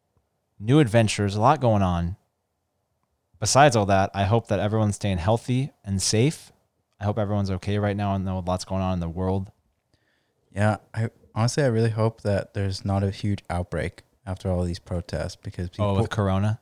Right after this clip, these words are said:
Speaker 2: people, yeah.
Speaker 1: Yeah.
Speaker 2: People are, like, standing right next to
Speaker 1: Dang,
Speaker 2: each
Speaker 1: I
Speaker 2: other.
Speaker 1: forgot about it.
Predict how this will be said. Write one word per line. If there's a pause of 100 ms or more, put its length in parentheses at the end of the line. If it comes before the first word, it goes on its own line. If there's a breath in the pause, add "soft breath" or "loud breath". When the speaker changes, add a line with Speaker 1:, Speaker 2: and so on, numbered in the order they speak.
Speaker 2:
people,
yeah. (100)
Speaker 1:
Yeah.
Speaker 2:
People
are,
like,
standing
right
next
to
Speaker 1:
Dang,
Speaker 2:
each
Speaker 1:
I
Speaker 2:
other.
Speaker 1:
forgot
about
it.